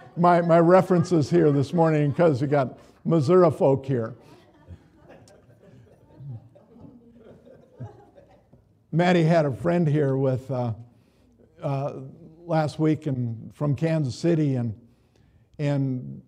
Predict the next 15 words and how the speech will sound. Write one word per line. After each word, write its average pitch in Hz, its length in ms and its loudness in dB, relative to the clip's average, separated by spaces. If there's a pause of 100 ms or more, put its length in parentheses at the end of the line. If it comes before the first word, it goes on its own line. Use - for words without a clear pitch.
Becky 160 500 0
informed 156 400 0
me 147 80 0
that 143 160 0
I 151 60 2
was 135 160 -2
not 151 260 -2
to 156 80 -2
use 151 720 0
one 147 180 -4
of 139 60 -2
my 131 160 -4
favorite 135 380 -2
Missouri 135 460 -2
jokes 113 420 -6